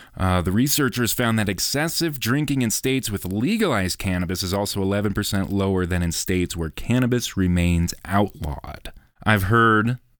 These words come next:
I don't know, I need to do some research on this, but taking alcohol and any kind of C B D, it kinda n-, negates the effects of what the C B D could do.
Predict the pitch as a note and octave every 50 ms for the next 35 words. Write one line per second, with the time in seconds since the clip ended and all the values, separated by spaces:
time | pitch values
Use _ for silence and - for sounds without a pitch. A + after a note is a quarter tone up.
0 | - - A2 G#2 A2 A2 G#2 G2 F2+ F2+ F2+ F#2 F#2 F2+ F#2 F2+ F2+ F2+ F2+ F2+
1 | F2 - - F2 E2+ E2+ D#2+ E2 D#2+ D#2+ D#2+ C#2+ - - F#2+ F2+ F2 F2 E2 -
2 | - E2 D#2+ D#2 - - D#2+ D2 C#2+ D2 D2 D2 D2 D2+ - - - - - -
3 | - - - - - - - - G2+ G2 F#2+ F2+ F2 F2 E2+ - - G#2 G2+ F#2+
4 | - F#2+ F#2 F2+ F2 F2 F2 F2 F2+ - - F#2+ G2 F#2+ F2+ F#2+ F2 E2 F#2 F2+
5 | F2 F2 E2+ - - F2+ F2 F2 E2+ E2+ E2+ E2+ E2+ F2 F2 F2 E2+ D#2+ F2+ E2+
6 | E2 E2 D#2+ - - - E2+ E2 D#2+ E2 D#2+ D#2 D#2+ D#2+ D#2 D#2 D2 D2 - -
7 | E2+ D#2+ D2+ D2 D2+ D2 D2 D2+ D2+ D#2 - E2 E2 D#2+ E2 E2 E2 D#2+ D#2+ E2+
8 | F2 F2+ F2+ F2+ F#2 F2+ F2 D#2+ D2+ D#2 - - - - - - - D#2+ D2+ D2+
9 | D2 - - - - - - - F2 - - F2 - - - - - - A2 A2
10 | G2+ F2 E2+ E2+ F2 E2 E2 E2 D#2 - E2+ D#2+ D#2+ D#2 E2 - - - - -
11 | - - -